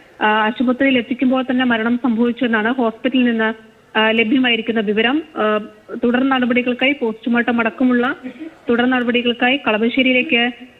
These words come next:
ആ, മൃതദേഹം മാറ്റുകയും ചെയ്യുന്നുണ്ട്. ആ, ബൈക്കിലുണ്ടായിരുന്ന അൽത്താഫ് എന്ന ഇരുപത്തിയൊന്ന് വയസ്സുകാരന്, ആ, പരിക്കുകളുണ്ട്. അദ്ദേഹം ഇപ്പോൾ, ആ, വിദ്യാർത്ഥി ഇപ്പോൾ കോതമംഗലത്തെ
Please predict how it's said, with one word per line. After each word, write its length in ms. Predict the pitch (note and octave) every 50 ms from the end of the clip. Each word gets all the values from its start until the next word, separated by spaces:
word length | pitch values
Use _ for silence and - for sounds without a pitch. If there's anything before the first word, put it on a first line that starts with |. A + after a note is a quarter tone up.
| - -
ആ, 240 | A3 A3+ A3 A3 A3
മൃതദേഹം 440 | A3 A3+ A3+ A3+ A3 B3 B3 B3 B3+
മാറ്റുകയും 540 | A#3+ A3+ A3+ - C4+ B3+ B3+ B3+ B3+ A#3+ A3
ചെയ്യുന്നുണ്ട്. 560 | - B3 A3+ A3 A3 G3 G3+ A3 A#3 C#4 - - - - -
ആ, 80 | A3 G#3+
ബൈക്കിലുണ്ടായിരുന്ന 760 | G#3 A#3 A#3 A#3+ A#3 - C#4+ C4+ B3+ A#3+ A#3+ A#3+ A#3 A#3+ B3
അൽത്താഫ് 460 | A#3 A3+ A3 A3 - - B3+ B3+ B3+
എന്ന 160 | B3+ B3 B3 C#4+
ഇരുപത്തിയൊന്ന് 460 | D4 B3+ A#3 A#3 A#3 B3+ B3 A#3+ B3
വയസ്സുകാരന്, 680 | A#3+ A#3 A3 A3 - B3 A#3+ A3+ A3+ A3 A3+ A#3+ B3+ D4+ - - - - - - - _ - A3
ആ, 140 | A3 G#3+ A3 A3 A#3+
പരിക്കുകളുണ്ട്. 600 | A#3+ A#3+ B3 A#3+ C#4 C#4 C4 A#3+ A3 G#3 G3 A#3+
അദ്ദേഹം 400 | C#4+ - - A3 A3+ C4 B3+ A#3+
ഇപ്പോൾ, 300 | A3+ - B3 B3+ B3+ -
ആ, 380 | - A#3 A3+ A3+ A3 A3 A3 A3 -
വിദ്യാർത്ഥി 380 | A#3+ G#3 A#3+ A#3+ A#3 A#3+ -
ഇപ്പോൾ 240 | B3+ B3 - C4 C#4+
കോതമംഗലത്തെ 840 | C#4+ - C#4 B3+ B3 A#3+ A#3+ A#3+ A#3+ A#3+ A#3+ - C4 C4 D4+ - -